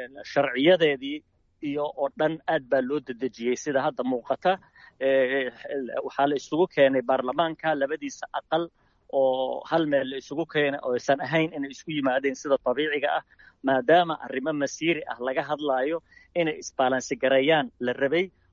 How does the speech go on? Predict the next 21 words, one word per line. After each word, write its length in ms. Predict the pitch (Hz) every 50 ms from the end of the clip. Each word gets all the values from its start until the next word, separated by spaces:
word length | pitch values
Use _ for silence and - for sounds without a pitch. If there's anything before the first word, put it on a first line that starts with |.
| _
oo 600 | - 151 143 143 143 135 131 135 139 135 139 143 -
ay 240 | - 143 131 131 131
midaan 400 | 131 143 165 156 147 147 135 127 123
marka 260 | 131 160 - - - -
uu 140 | - 151 135
doodo, 360 | 120 143 135 135 135 147 139
midka 220 | 151 156 - 139
kale 260 | - _ - 143 139
laga 220 | 127 120 123 147 151
doodo. 340 | - - 147 135 139 143 165 160 _ _ _ - - _ -
Laakiin 360 | 139 135 123 - 151 147 143
waxaad 400 | 143 180 - - 156 147 139 127
muuqata 560 | 135 139 131 131 135 127 - - 123 - 147 135
degdeg 460 | 127 123 180 190 156 151 131 147 - - -
inuu 200 | 151 151 147 131
ku 140 | - - 160
jiro. 360 | 139 123 147 151 165 175 170 - _ - - - _ -
Marka 420 | 147 151 - - - 143 139 135
wax 220 | 139 151 185 180 - - - -
muddo, 480 | 139 139 143 131 127 175 185 190 190 - _ _ _ _ _ -
eh, 560 | - 160 151 151 147 147 151 151 147 143 151